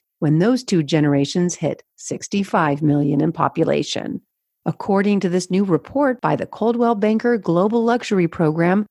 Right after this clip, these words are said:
millennials are expected to inherit sixty-eight trillion dollars worth of assets by the year twenty thirty.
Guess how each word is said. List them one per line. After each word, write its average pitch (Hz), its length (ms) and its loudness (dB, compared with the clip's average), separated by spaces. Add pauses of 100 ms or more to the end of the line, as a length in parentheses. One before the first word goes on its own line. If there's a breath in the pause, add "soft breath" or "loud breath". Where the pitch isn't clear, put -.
(280)
millennials 190 680 2
are 147 160 2
expected - 540 -4
to 185 140 -2
inherit 196 580 0
sixty-eight 254 840 -2
trillion 214 580 2
dollars 170 440 2
worth 165 220 0
of 220 100 0
assets - 540 -2 (180)
by 147 140 -2
the 147 100 0
year 147 240 2
twenty 143 400 -2
thirty. 151 540 -2